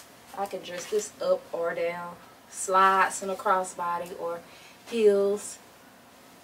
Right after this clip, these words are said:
It's whatever. You can do whatever. All right, so here's another pantsuit with a belt. Lightweight. So thi-, this kind of pantsuits you can get away with in the summer 'cause they're not, like, thick. You get what I'm saying?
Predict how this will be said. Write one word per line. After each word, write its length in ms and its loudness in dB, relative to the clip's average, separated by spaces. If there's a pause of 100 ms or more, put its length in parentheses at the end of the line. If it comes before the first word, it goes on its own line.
(840)
It's 160 -10
whatever. 560 2
You 80 -8
can 120 -12
do 200 6
whatever. 280 2 (360)
All 60 8
right, 180 6
so 180 6
here's 300 4
another 340 8
pantsuit 640 4
with 120 8
a 60 2
belt. 500 6 (1200)
Lightweight. 640 8
So 340 8
thi-, 180 0 (260)
this 280 8
kind 200 6
of 80 2
pantsuits 480 0
you 60 -6
can 100 6
get 140 8
away 180 10
with 240 12
in 80 -6
the 60 -6
summer 400 0
'cause 380 -4 (120)
they're 180 6
not, 200 6
like, 260 4
thick. 580 4
You 80 -8
get 160 8
what 80 12
I'm 120 2
saying? 460 0